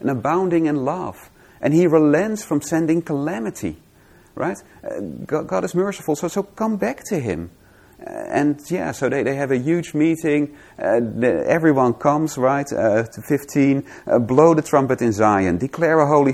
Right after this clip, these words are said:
fast, call a sacred assembly, gather the people, consecrate the assembly, bring together the elders, gather the children, those nurses, even the babies, you know, everyone come and, and repent." And, and you know what? It works. Uh,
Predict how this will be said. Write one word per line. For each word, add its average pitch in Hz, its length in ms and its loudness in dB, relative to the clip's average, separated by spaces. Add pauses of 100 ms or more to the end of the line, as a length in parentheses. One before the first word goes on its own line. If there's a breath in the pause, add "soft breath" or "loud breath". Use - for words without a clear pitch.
fast, 113 340 -4
call 190 200 4
a 185 40 0
sacred 165 380 0
assembly, 151 460 0
gather 185 340 0
the 175 80 -2
people, 196 420 2
consecrate 190 540 2
the 170 100 -2
assembly, 165 380 0
bring 190 240 0
together 190 300 -2
the 180 140 0
elders, 170 300 0 (240 loud breath)
gather 214 220 2
the 208 100 2
children, 208 560 2 (140 loud breath)
those 165 200 0
nurses, 208 300 0
even 202 200 0
the 196 80 2
babies, 131 760 2
you 123 60 0
know, 175 160 2 (180 loud breath)
everyone 175 520 4
come 185 480 0
and, 135 200 0
and 151 160 0
repent." 170 540 -2
And, 117 220 -4 (1000 loud breath)
and 101 300 -6
you 101 60 -4
know 98 140 -6
what? 113 280 -4 (400)
It 92 140 -8
works. 78 420 -12 (600)
Uh, - 200 -12